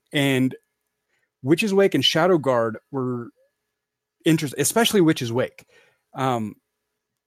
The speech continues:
I don't necessarily recommend anyone play it, though, because it's really short. There's no closure. It was designed to be, like, the first chapter of a long ongoing campaign,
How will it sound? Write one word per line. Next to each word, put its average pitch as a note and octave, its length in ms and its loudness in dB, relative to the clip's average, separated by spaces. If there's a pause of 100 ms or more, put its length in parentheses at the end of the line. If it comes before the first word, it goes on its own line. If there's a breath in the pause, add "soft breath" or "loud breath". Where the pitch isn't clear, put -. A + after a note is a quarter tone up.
(160)
I F#3 60 2
don't A#3+ 180 0
necessarily G3 480 2
recommend E3+ 400 4
anyone D3+ 300 0
play G3+ 220 -4
it, B2+ 80 -6
though, - 180 -10 (140)
because C#3+ 220 -6
it's C3 120 -2
really C3+ 340 0
short. A#2 480 -6 (340 soft breath)
There's C3 180 -2
no D3 240 4
closure. A2 580 -4
It D#3+ 60 -4
was D3 140 -2
designed D3+ 420 2
to D#3+ 60 2
be, D3+ 120 4
like, C#3 280 2
the C3 160 -6
first D3+ 340 -4
chapter C#3+ 480 -6
of B2+ 220 -6
a B2 80 -6
long C3+ 420 0
ongoing C3+ 520 -4
campaign, C3 680 -4